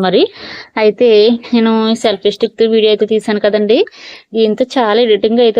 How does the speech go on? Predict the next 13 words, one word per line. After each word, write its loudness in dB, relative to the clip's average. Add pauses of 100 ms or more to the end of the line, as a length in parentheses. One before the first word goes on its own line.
ఉంటది -4
అనుకుంటున్నాను. -4
మరి 0 (160)
నాకైతే -2
అంతగా -6 (100)
తెలీదు, -2 (300)
ఇది 0 (180)
మొదటి -2
వీడియో 2 (100)
సెల్ఫీ -2
స్టిక్ -8
తోనైతే. -2 (100)
మరి, -2